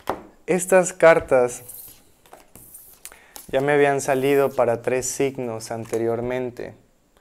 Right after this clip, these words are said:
Si estás interesado en revisar tu ascendente, tu Venus, em, tu signo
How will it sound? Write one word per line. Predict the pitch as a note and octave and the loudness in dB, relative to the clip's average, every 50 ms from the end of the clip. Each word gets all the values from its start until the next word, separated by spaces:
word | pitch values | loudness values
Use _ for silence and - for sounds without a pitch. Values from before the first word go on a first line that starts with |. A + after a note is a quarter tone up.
| _ - - - _ _ _ | _ -20 -20 -20 _ _ _
Si | _ - - C3 B2 B2 A#2+ B2 A#2+ A#2+ A#2+ A#2+ A#2+ A#2+ A#2+ A#2+ A#2 | _ -8 -4 -2 0 2 2 2 2 2 2 0 0 0 0 0 -2
estás | G#2+ A#2+ - C3+ C3 B2+ | -4 -4 -4 -6 -4 -2
interesado | D3+ D3 C3+ C#3+ C#3+ C3 C3 B2 C#3 C3+ C3 C#3 | -4 -2 0 0 0 0 0 -2 -2 -2 -2 -2
en | C3+ C3 | -2 -2
revisar | C3 B2 A#2+ A#2 A#2 C#3 C3 C3 B2+ C3 | -4 -4 -4 -4 -2 0 0 0 0 -2
tu | - - B2+ | -4 -4 -4
ascendente, | B2 A#2+ - B2 A#2 A#2+ A#2 C3 C3+ C3+ C3+ C3 C3 B2+ | -4 -4 -6 -8 -8 -4 -2 -2 -2 -2 -4 -6 -6 -8
tu | A#2+ - A#2+ G#2+ | -6 -6 -8 -4
Venus, | A2+ A#2+ B2 B2+ B2+ B2 A#2+ A#2 A2+ A2+ A2+ A2 - _ _ _ - - - - - - _ _ _ _ _ | -2 -2 -2 -2 -2 -6 -6 -8 -10 -10 -12 -16 -20 _ _ _ -20 -20 -20 -20 -20 -20 _ _ _ _ _
em, | - A#2 A2+ A2 A2+ A2 A2 A2 A2 G#2+ G#2+ - - A2+ A2+ - _ _ _ _ _ _ _ _ _ _ - _ _ _ _ _ | -2 -2 0 0 0 -2 -2 -6 -8 -12 -14 -14 -18 -20 -20 -20 _ _ _ _ _ _ _ _ _ _ -20 _ _ _ _ _
tu | _ - B2 | _ -6 -6
signo | A#2+ - C3+ B2+ A#2+ C3 C3 C3 B2+ B2+ B2 A#2 A2+ A2 A2+ A2+ | -4 -2 -4 -4 -4 -4 -4 -2 -2 -2 -2 -4 -6 -8 -10 -14